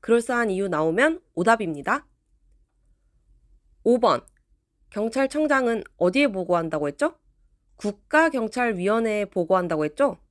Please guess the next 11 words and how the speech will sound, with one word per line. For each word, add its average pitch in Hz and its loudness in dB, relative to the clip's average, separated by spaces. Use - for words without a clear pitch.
여기 220 2
계속 - -6
바꿔냅니다. 160 -6
행안부 339 4
장관이라던가 196 -2
국가수사본부장이라던가 190 -2
국회 294 0
소관 311 0
상임위원회라던가 208 -2
국가경찰위원회에 254 2
보고합니다. 208 -2